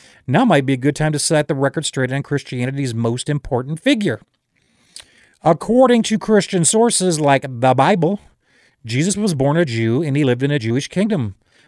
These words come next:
located in much of modern Israel, where Jews have now conse-, lived consecutively for three thousand years. Society that they're occupiers is just ridiculous.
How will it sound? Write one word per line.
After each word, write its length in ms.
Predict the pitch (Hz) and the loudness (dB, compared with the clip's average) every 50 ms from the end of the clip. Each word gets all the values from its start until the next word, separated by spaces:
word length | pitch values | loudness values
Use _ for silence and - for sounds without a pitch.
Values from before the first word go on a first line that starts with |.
| _ _ | _ _
located 600 | - 110 127 185 254 - - 165 160 170 175 160 | -4 0 2 2 2 2 0 0 2 2 2 2
in 140 | 147 131 123 | 0 0 0
much 240 | 120 139 185 185 - | 2 0 0 0 0
of 100 | 170 135 | -2 -2
modern 360 | 127 123 123 131 143 170 170 | -2 -2 0 0 0 0 0
Israel, 520 | 185 214 208 214 214 190 143 113 107 95 - _ _ _ _ _ | 0 0 0 0 0 0 0 0 -2 -4 -8 _ _ _ _ _
where 200 | - 131 156 165 | -2 2 2 2
Jews 380 | 143 113 131 190 220 214 175 - | 2 2 0 0 0 0 0 0
have 160 | 196 180 139 | -2 -2 0
now 220 | 131 135 139 156 | -2 -2 0 0
conse-, 500 | 156 - 165 143 - - 156 147 143 135 - | 0 -2 -2 -2 -2 -2 -2 -4 -6 -8 -6
lived 300 | 143 143 143 160 - - | -2 0 0 0 -2 -4
consecutively 800 | - 135 110 - 160 156 - 170 156 160 160 156 156 160 165 | -8 -8 -4 -2 -2 -2 -2 -2 -2 -2 -2 -2 -2 -4 -4
for 120 | 160 139 123 | -4 -4 -6
three 380 | - - 123 127 143 160 160 | -6 -6 -8 -6 -4 -4 -6
thousand 560 | 160 - - 135 139 139 143 143 131 131 135 131 | -6 -6 -4 -2 0 0 0 -2 -2 -4 -4 -4
years. 260 | 131 127 120 113 - - - - - _ | -4 -4 -6 -8 -10 -14 -20 -20 -20 _
Society 340 | - 147 143 226 254 262 262 | -6 0 2 2 4 4 4
that 100 | 226 180 | 2 0
they're 140 | - 135 127 | -2 -4 -2
occupiers 720 | 123 120 131 - - 165 123 147 151 151 156 160 160 - - | -4 -4 -4 -4 -4 -4 -2 0 0 0 0 0 -2 -4 -6
is 140 | 120 110 107 | -8 -8 -8
just 300 | 107 113 110 - - 123 | -8 -6 -6 -6 -8 -8
ridiculous. 880 | 117 104 101 101 101 120 113 - - 104 104 107 - - - - - | -10 -10 -10 -8 -6 -6 -6 -6 -8 -12 -14 -14 -14 -14 -14 -14 -16